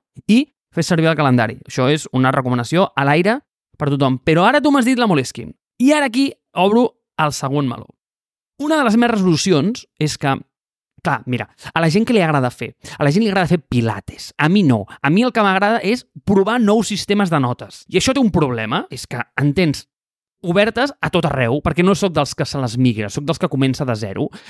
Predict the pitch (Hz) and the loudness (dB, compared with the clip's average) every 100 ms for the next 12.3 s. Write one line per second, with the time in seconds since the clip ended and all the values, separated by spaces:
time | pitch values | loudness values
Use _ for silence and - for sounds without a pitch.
0 | 143 143 175 175 208 - - 180 185 196 | 0 2 2 2 0 -4 -8 -6 -2 -2
1 | 175 180 214 170 - - - 185 208 - | -2 0 0 -2 -4 -6 0 2 2 -2
2 | - - 156 147 180 185 190 165 - 165 | -16 -4 -4 0 0 2 0 -2 -6 -12
3 | - 143 151 151 135 120 - - 226 - | -6 -4 -2 -2 -2 -6 -8 -10 -12 -14
4 | 127 - _ - - - 170 - _ _ | -18 -18 _ -20 -18 -4 -4 -4 _ _
5 | _ _ - 254 277 330 339 285 247 277 | _ _ -12 -6 -2 0 2 2 2 2
6 | 254 254 220 233 226 226 208 226 254 175 | 2 2 2 2 2 2 2 0 -4 -2
7 | 170 147 185 233 214 190 202 214 180 139 | 0 0 0 0 2 4 4 4 2 -2
8 | 113 104 113 - 127 - 165 190 202 131 | -4 -6 -10 -6 -6 -4 2 2 2 -6
9 | 117 - _ _ _ - - 151 160 139 | -12 -16 _ _ _ -12 -6 -4 -2 0
10 | 226 233 220 226 269 - 185 226 233 196 | 0 2 2 4 2 0 -4 -2 0 2
11 | 180 208 208 - 156 147 143 147 185 196 | 2 2 0 -2 -2 0 0 0 0 0
12 | 180 180 | 0 -2